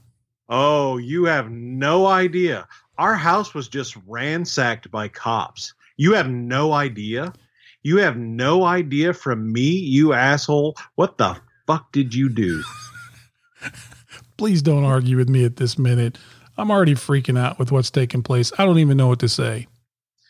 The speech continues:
Speaker 1: Well, what did you do? You know what you did.
Speaker 2: They said I did online solicitation, but I don't have any more information than that.
Speaker 1: Well, apparently you were online with somebody.
Speaker 2: Apparently I was.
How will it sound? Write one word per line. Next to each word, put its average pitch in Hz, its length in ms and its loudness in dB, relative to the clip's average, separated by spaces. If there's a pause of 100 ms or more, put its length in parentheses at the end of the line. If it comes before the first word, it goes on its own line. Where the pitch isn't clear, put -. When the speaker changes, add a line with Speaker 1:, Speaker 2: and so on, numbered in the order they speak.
(540)
Speaker 1:
Well, 147 120 0
what 180 100 2
did 180 160 -2
you 175 100 -4
do? 214 300 -10 (720)
You 143 320 -2
know 160 140 -2
what 110 240 -10
you 117 80 -14
did. 104 380 -16 (500)
Speaker 2:
They 139 100 -4
said 202 260 0
I 190 100 4
did 151 280 2
online 147 340 4
solicitation, 131 760 -2
but 110 140 -4
I 123 100 2
don't 202 160 2
have 190 240 2
any 196 140 2
more 202 180 4
information 190 500 2
than 190 160 4
that. 214 320 0 (500)
Speaker 1:
Well, 101 180 -14
apparently 147 540 -10
you 151 160 -6
were 151 120 -4
online 147 380 -4
with 151 100 -8
somebody. 139 580 -6 (200)
Speaker 2:
Apparently 135 640 0
I 151 140 4
was. 151 500 2